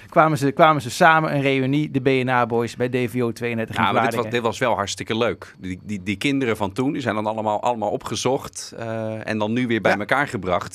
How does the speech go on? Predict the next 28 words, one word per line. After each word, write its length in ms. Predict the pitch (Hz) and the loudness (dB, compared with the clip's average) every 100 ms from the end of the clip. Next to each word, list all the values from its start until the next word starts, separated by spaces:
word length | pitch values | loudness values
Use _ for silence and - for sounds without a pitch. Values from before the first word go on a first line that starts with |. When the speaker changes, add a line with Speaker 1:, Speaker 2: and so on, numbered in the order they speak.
| - | -16
Speaker 2:
Dat 400 | - - - - | -20 -20 -20 -8
was 140 | 90 | -6
wel 100 | 95 | -2
een 40 | 90 | 0
hartstikke 380 | 95 101 110 110 | -2 -2 -2 -2
leuk, 160 | 104 | 0
eh, 300 | 110 107 101 | -2 -2 -2
initiatief. 320 | 113 113 117 160 | -4 -4 0 2
En 240 | 196 262 277 _ _ _ _ _ _ _ | 2 -2 -10 _ _ _ _ _ _ _
honderdtien 580 | 165 175 143 - 254 | -4 -2 -4 -2 -2
procent 380 | - 190 226 196 | 0 -2 -2 0
anti-plaaggeest. 920 | 175 190 185 151 104 - 104 - - - | 0 -2 -2 0 -2 -4 -14 -14 -20 2
Speaker 1:
Ja, 140 | 180 - 107 101 98 | 4 4 -2 -4 -8
<laughs> 320 | - 185 160 | -8 -8 -6
inderdaad. 520 | 156 - 147 117 - - 95 - _ 160 233 214 | -8 -8 -6 -8 -8 -16 -18 -18 _ -18 -8 -8
Vond 180 | - 185 | 2 4
ik 60 | 170 | 6
mooi. 200 | 175 190 | 6 6
En 280 | 247 381 - - | 4 4 -4 -2
wat 140 | 170 | 2
ook 100 | 226 | 4
een 60 | 233 | 6
leuk, 240 | 175 - | 6 4
grappig, 360 | - 165 151 170 | 4 4 4 0
eh, 240 | 156 139 | 0 2
grappig 240 | 151 147 | 0 0
weetje 380 | 127 185 190 117 | 2 2 2 -4
is, 240 | 123 - | -6 -8